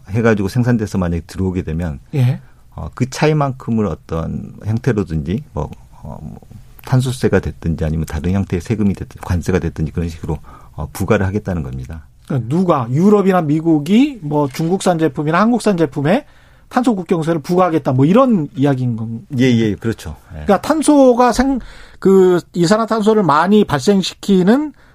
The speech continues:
Speaker 2: 공장 설비에서 쓰여졌다는 거는 그 사람들이 어떻게 파악을 하는 거죠?
Speaker 1: 어, 사실 이제 그래서 그게 기술적으로
Speaker 2: 예.
Speaker 1: 어떻게, 어, 어떤 기준을 가지고 탄소세를 부과할 것인가는 아직 좀,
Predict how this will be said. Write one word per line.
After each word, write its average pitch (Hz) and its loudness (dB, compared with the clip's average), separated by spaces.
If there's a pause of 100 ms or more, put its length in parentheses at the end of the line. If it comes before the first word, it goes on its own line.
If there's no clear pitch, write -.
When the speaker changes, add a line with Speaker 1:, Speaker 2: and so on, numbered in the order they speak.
Speaker 2:
공장 190 2
설비에서 208 4
쓰여졌다는 233 4
거는 196 4
그 139 -4
사람들이 190 2
어떻게 127 2
파악을 196 2
하는 123 0
거죠? 107 -8 (840)
Speaker 1:
어, 113 2 (460)
사실 160 0
이제 135 2
그래서 147 2
그게 120 0 (120)
기술적으로 110 -2
Speaker 2:
예. 135 4
Speaker 1:
어떻게, 123 -2 (200)
어, 92 -6
어떤 92 -2
기준을 113 -2
가지고 80 -6
탄소세를 127 -4
부과할 98 -4
것인가는 92 -6
아직 82 -6
좀, 90 -2